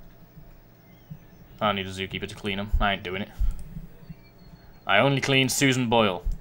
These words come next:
It's a rule. And the Misty Spring's done. Let's add the Misty Spring quickly. I know I don't need to,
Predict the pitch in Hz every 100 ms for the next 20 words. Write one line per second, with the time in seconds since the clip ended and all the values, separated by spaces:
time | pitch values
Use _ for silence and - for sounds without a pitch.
0 | - - - - - - - - - 101
1 | 107 101 92 - - - - - - -
2 | - 113 120 - - 214 214 170 113 117
3 | 131 113 113 110 - 113 101 - - -
4 | - - - - - - - - - -
5 | - - - - - - - - - -
6 | - - - - - - - - - 98
7 | 92 85 92 92 92